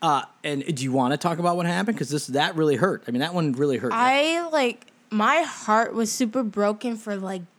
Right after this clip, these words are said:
Speaker 2: days. Like, I remember crying almost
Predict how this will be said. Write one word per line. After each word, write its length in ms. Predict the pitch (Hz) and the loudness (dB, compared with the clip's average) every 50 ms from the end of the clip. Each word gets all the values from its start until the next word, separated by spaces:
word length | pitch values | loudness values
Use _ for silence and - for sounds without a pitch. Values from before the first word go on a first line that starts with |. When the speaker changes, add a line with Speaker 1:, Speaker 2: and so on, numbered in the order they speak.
| _ - | _ -2
Speaker 2:
days. 480 | 220 202 196 196 196 185 185 180 180 | 0 2 2 2 2 0 0 -2 -4
Like, 160 | 202 196 196 - | -6 -8 -6 -4
I 100 | - 214 | -4 -4
remember 460 | 233 226 262 262 254 247 240 233 220 220 | -2 -2 -4 -2 -2 -2 -4 -4 -8 -10
crying 440 | 220 - - 233 220 214 208 208 | -10 -8 -6 -4 -4 -4 -4 -6
almost 380 | 202 - 202 196 190 190 - | -6 -8 -8 -6 -6 -8 -10